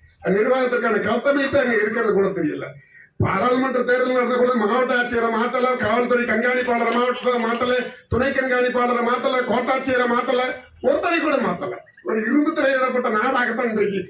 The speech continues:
ஜனநாயகம் என்பது இங்க கிடையாது. ஐந்து கிராமங்களை உள்ளடக்கிய இந்த இளநாயக்கம்பட்டி ஊராட்சியிலேயே ஐந்து, ஏழு ஆண்டுகளில் ஒரு கிராம சபை கூட்டத்தை கூட அங்க நடத்தல இந்த ஊர்ல. ஐந்து,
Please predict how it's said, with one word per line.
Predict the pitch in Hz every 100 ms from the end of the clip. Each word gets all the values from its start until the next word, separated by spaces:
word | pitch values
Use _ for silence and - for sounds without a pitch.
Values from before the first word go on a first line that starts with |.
| - -
ஜனநாயகம் | 190 233 302 302 294 285
என்பது | 269 277 277
இங்க | 240
கிடையாது. | 202 202 220 190 127 - - - - -
ஐந்து | - 220 269 269 254 240 214 185 - -
கிராமங்களை | - 240 285 285 269 254 254
உள்ளடக்கிய | 233 254 240 214 220 247 254 226
இந்த | 220
இளநாயக்கம்பட்டி | 208 220 262 254 240 247 240 196
ஊராட்சியிலேயே | 214 247 247 233 226 214 220 262 - - - -
ஐந்து, | 208 311 311 311 -
ஏழு | 247 302 349
ஆண்டுகளில் | 302 277 285 247 254 285 285 208
ஒரு | 262 359 349
கிராம | 285 285 302
சபை | 277 262 -
கூட்டத்தை | 254 254 247
கூட | 220 233
அங்க | 208
நடத்தல | 190 - 196 180
இந்த | 180
ஊர்ல. | 180 170 156 - - - - - 202
ஐந்து, | 294 311 302